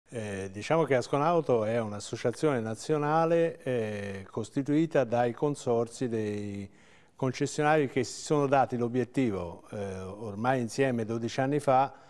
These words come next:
di condividere la promozione e la consegna dei ricambi originali di tutti i marchi presso gli autoriparatori, quindi officine, carrozzerie.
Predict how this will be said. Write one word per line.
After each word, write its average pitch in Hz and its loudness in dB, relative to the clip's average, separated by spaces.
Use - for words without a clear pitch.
di 123 -2
condividere 143 4
la 131 -2
promozione 147 4
e 135 4
la 123 4
consegna 131 0
dei 117 0
ricambi 117 -2
originali 107 -4
di 110 -12
tutti 135 0
i 131 4
marchi 113 0
presso 104 -2
gli 98 -4
autoriparatori, 104 0
quindi 101 -6
officine, 104 -8
carrozzerie. 98 -8